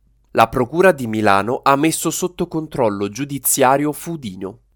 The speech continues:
la società che gestisce il marchio Glovo in Italia per lo sfruttamento del lavoro dei rider.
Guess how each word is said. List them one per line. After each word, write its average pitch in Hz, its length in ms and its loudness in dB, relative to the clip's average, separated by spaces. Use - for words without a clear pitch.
la 117 160 2
società 139 580 2
che 139 160 -2
gestisce 123 640 -2
il 95 100 -4
marchio 117 480 -2
Glovo 107 480 2
in 107 160 -6
Italia 120 520 -2
per 143 260 -4
lo 139 100 -4
sfruttamento 135 920 -6
del 131 200 0
lavoro 131 400 0
dei 147 240 -4
rider. 95 480 -10